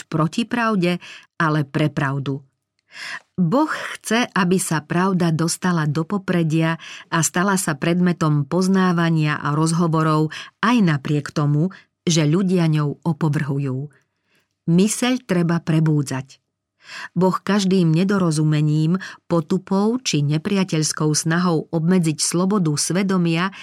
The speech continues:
prebúdza ľudí, ktorí by inak zostali celkom ľahostajní. Ako často potvrdil túto skúsenosť život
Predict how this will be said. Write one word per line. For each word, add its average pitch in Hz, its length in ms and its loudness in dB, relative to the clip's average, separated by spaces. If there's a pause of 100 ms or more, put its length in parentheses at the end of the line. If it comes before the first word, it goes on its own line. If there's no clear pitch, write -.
(320)
prebúdza 233 560 0
ľudí, 214 560 0 (240)
ktorí 262 320 2
by 147 120 0 (120)
inak 202 240 2
zostali 160 640 -2
celkom 185 480 0
ľahostajní. 139 960 -4 (1300)
Ako 254 320 2
často 226 560 -2
potvrdil 156 640 0
túto 151 320 0
skúsenosť 160 960 -2
život 175 400 2